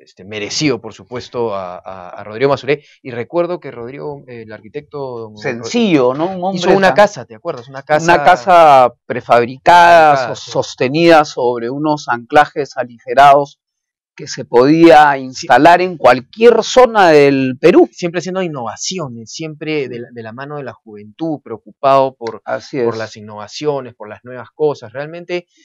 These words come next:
Speaker 1: eh, para nosotros fue un gusto, este, haberlo
Speaker 2: Estar con
Speaker 1: conocido
Speaker 2: él,
Speaker 1: y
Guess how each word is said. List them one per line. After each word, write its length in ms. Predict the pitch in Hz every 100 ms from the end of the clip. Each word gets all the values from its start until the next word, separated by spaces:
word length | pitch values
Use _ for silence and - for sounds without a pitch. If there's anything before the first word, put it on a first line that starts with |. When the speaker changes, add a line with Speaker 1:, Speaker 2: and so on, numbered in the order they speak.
| _ _
Speaker 1:
eh, 240 | - 117 117
para 220 | 113 113
nosotros 360 | 113 165 160 147
fue 100 | 147
un 180 | 143
gusto, 680 | 139 147 143 131 120 113 110
este, 320 | 107 101 -
haberlo 300 | 107 123 127
Speaker 2:
Estar 280 | 127 165 165
con 200 | 156 147
Speaker 1:
conocido 240 | 160 135
Speaker 2:
él, 60 |
Speaker 1:
y 20 | 127